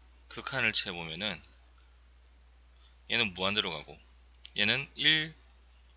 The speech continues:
마이너스 일이 반복되잖아. 그치? 음, 분자 같은 경우는 신경 쓸 필요가 없지. 어, 분모만 계속 커지니까 얘는 어디에 수렴한다?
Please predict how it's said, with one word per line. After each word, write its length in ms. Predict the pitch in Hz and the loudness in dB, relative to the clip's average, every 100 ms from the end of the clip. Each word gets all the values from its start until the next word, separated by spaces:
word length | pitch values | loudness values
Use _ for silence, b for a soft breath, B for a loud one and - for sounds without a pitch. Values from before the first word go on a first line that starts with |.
| - | -10
마이너스 440 | - 95 107 110 104 | 2 4 4 0 0
일이 100 | 92 | -2
반복되잖아. 580 | - 95 98 92 82 73 | -2 -4 -6 -10 -12 -14
그치? 240 | - - - - - - - - 110 | -12 -12 -12 -20 -20 -20 -20 -12 -8
음, 100 | 95 | -4
분자 380 | 127 139 135 117 | 0 6 6 6
같은 280 | 98 104 | 2 0
경우는 320 | 92 85 82 80 | -4 -2 -4 -2
신경 220 | 127 117 | -2 -2
쓸 140 | 107 | -6
필요가 200 | - 95 | -10 -12
없지. 280 | - - - - - - - b b b b - | -10 -10 -10 -16 -20 -20 -20 b b b b -10
어, 160 | 82 | -10
분모만 460 | - 127 131 117 98 | -2 0 2 2 2
계속 200 | 85 - | -4 -8
커지니까 460 | 131 127 101 95 | -4 -4 -2 -2
얘는 160 | 82 80 | -2 -2
어디에 200 | 76 95 | -2 -2
수렴한다? 540 | - - 76 107 160 | 0 -4 -4 -4 -4